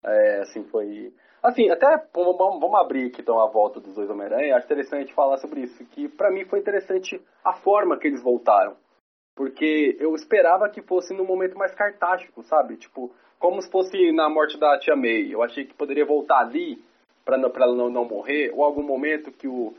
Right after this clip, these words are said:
que o Peter do Tom Holland estava passando por um momento, tava de quase morte, ou de, de alguém quase morrer, e aí eles chegarem ali. E não, cara, foi o Ned abrindo um portal e trazendo os caras de volta. Isso eu achei muito legal, porque era um momento que eu, particularmente, cara, não esperava.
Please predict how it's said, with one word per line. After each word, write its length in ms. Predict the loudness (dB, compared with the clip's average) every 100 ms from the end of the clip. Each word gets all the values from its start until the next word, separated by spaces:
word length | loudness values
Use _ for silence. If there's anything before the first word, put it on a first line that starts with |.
| _ _ _
que 120 | _
o 160 | -4 -4
Peter 400 | -4 -4 -2 -2
do 120 | -2
Tom 200 | 2 2
Holland 400 | 4 4 2 -2
estava 260 | 0 0 2
passando 340 | -2 -4 -8
por 120 | -10 -12
um 40 |
momento, 500 | -10 -12 -12 -14 -14 _ _ _ _ _
tava 200 | 2 2
de 100 | 0
quase 300 | 0 2 2
morte, 580 | 0 4 6 6 0 -10
ou 100 | -10
de, 160 | -10 -14
de 400 | -14 _ _ -4
alguém 380 | -4 -4 -8
quase 300 | 0 0 0
morrer, 460 | -4 -8 -4 -2 -2
e 220 | -2 0
aí 140 | 0 0
eles 180 | -6
chegarem 420 | -4 0 2 2 -2
ali. 400 | 0 0 0 -8 _ _
E 60 | 0
não, 240 | 4 2
cara, 280 | 4 4 4
foi 180 | 2 0
o 160 | 0 2
Ned 320 | 4 4 2
abrindo 280 | 0 -4 -8
um 60 |
portal 540 | -2 0 0 0 0 0
e 60 |
trazendo 420 | -2 -4 -4 -6 -10
os 100 | -4
caras 280 | -2 -2
de 60 | -8
volta. 500 | -6 -2 -2 -2 -12 _ _ _ _ -10
Isso 180 | -2
eu 40 | 0
achei 180 | 0 -4
muito 240 | -4 -2
legal, 380 | 0 4 4 2
porque 180 | 0 -2
era 80 |
um 40 | -2
momento 360 | -2 -2 -4
que 260 | -12 -4 0
eu, 100 | 0
particularmente, 600 | -2 -4 -6 -4 -6 -6
cara, 220 | -2 -2
não 160 | 0 -4
esperava. 640 | -2 2 6 6 4 -4